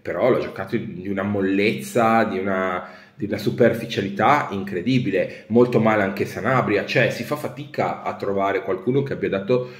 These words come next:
delle prestazioni, eh, ampiamente sopra la, eh, la sufficienza,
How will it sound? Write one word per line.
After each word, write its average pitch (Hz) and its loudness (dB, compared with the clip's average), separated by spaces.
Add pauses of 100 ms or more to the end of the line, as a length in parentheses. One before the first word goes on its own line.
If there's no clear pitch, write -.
(140)
delle 101 2
prestazioni, 104 -2 (720)
eh, 101 -2
ampiamente 110 2
sopra - -2
la, 95 0
eh, 78 -4
la 107 0
sufficienza, - -2